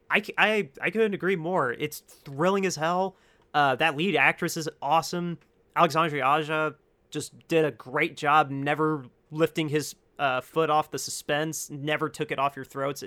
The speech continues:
You felt just as claustrophobic as she did during the movie. The tech, the use of tech in the limited capacity it was, was really creative. The twist ending is awesome. I, I don't know, just, it, it really is. I,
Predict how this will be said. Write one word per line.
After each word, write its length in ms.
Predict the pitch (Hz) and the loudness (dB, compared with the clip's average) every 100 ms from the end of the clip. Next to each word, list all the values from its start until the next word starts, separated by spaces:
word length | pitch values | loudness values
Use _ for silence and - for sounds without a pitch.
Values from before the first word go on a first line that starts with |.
| - | -12
You 120 | 143 143 | -10 -10
felt 380 | - 151 151 156 | -4 -2 -2 -4
just 180 | 147 | -10
as 100 | 143 | -8
claustrophobic 640 | - 147 156 - 147 147 127 | -4 -4 -4 -6 -6 -6 -12
as 60 | - | -12
she 200 | 151 143 | -10 -6
did 200 | 147 139 | -6 -6
during 180 | 147 147 | -8 -8
the 60 | |
movie. 440 | 143 147 143 151 - _ _ _ _ | -8 -6 -6 -8 -10 _ _ _ _
The 80 | 160 | -2
tech, 360 | 151 165 180 - | 0 0 0 -2
the 140 | 143 147 | -8 -4
use 340 | 160 202 - | -2 -2 -2
of 160 | 180 - | -6 -4
tech 340 | - 190 190 165 | -2 -2 -2 -6
in 100 | 147 | -4
the 100 | 135 | -2
limited 340 | 160 165 156 | -2 -2 -4
capacity 500 | - 143 151 160 147 | -6 -4 -4 -4 -8
it 80 | 127 | -4
was, 200 | 143 156 | -4 -4
was 120 | 135 | -6
really 280 | 131 156 160 | -4 -4 -4
creative. 600 | - 147 151 151 160 - _ _ _ - | -4 -6 -4 -4 -4 -8 _ _ _ -10
The 60 | |
twist 300 | 139 196 - 151 | 0 0 0 -2
ending 340 | 156 165 170 | -2 0 0
is 120 | 151 - | -2 -4
awesome. 580 | 139 151 - 160 156 143 _ _ _ _ _ - | -2 -2 -2 -8 -8 -10 _ _ _ _ _ -4
I, 340 | 143 151 147 - _ _ _ _ | 2 2 2 -4 _ _ _ _
I 120 | 160 208 | -6 -2
don't 80 | |
know, 160 | 247 175 | 2 2
just, 320 | 175 196 - _ _ _ _ _ _ _ _ - | 2 0 -4 _ _ _ _ _ _ _ _ 0
it, 240 | 180 190 | 0 0
it 160 | - 175 | 0 0
really 300 | 170 196 196 | 4 4 6
is. 220 | 208 143 143 | 4 2 2
I, 220 | 180 | 2